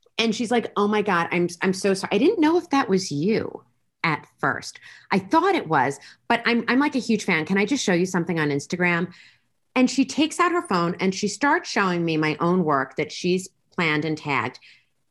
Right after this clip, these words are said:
And I'm dying because I am so not in a place to do this. And I look at her and the rec-, like, the realization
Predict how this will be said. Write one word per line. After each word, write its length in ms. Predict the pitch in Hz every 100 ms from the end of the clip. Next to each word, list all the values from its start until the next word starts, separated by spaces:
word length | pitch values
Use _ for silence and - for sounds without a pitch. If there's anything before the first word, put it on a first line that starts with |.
| _ _ _ - - -
And 140 | 220 -
I'm 500 | 208 247 285 302 - _ - -
dying 580 | 160 139 117 - 151 -
because 320 | - 160 160 -
I 140 | 165 165
am 160 | 151
so 420 | - - 185 170
not 320 | 180 156 160 160
in 80 |
a 40 | 156
place 560 | - 151 127 - - _ _ _ _ -
to 140 | 214
do 200 | 175 170
this. 300 | 143 131 - _
And 280 | 180 185 175 - _ -
I 200 | 165 175
look 260 | 180 -
at 80 | 349
her 480 | 247 160 139 135 -
and 300 | 165 151 147 - - -
the 140 | 175 151 135 139
rec-, 400 | 180 190 247 -
like, 140 | 180
the 100 | 180
realization 1000 | 147 196 294 269 165 135 135 127 -